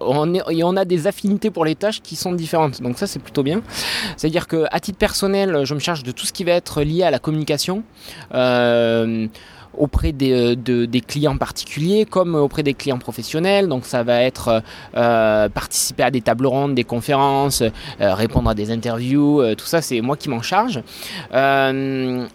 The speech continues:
après on va avoir une activité aussi de sensibilisation des, euh, des, des professionnels où on va proposer, euh, des offres de conférences, euh, avec différents formats où on va aller intervenir en entreprise pour sensibiliser les coopér-, les, les,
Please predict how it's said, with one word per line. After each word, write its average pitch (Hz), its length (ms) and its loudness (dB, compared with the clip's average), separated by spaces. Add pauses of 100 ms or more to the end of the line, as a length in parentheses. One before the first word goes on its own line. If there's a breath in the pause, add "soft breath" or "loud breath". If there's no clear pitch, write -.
(140)
après - 240 -2
on 175 120 0
va 151 140 2
avoir 165 280 0
une 151 120 -2
activité 156 420 -4
aussi 170 300 -2
de 160 100 -2
sensibilisation 190 1040 0
des, 147 300 0
euh, 120 240 2 (520 loud breath)
des, 135 300 2
des 135 140 0
professionnels - 580 0
où 165 60 0
on 143 60 0
va 135 100 0
proposer, 165 640 -4 (320 loud breath)
euh, 123 220 0
des 143 320 -2
offres 151 100 -4
de 143 80 -4
conférences, 180 760 -2 (440 soft breath)
euh, 123 320 0
avec 127 320 0
différents 135 340 0
formats 175 400 2
où 170 100 0
on 127 60 0
va 127 100 2
aller 135 140 2
intervenir 170 460 -2
en 160 60 0
entreprise 160 580 -6
pour 127 120 -12
sensibiliser 143 540 -8
les 139 100 -4
coopér-, 135 400 -4
les, 120 400 -6
les, - 240 -12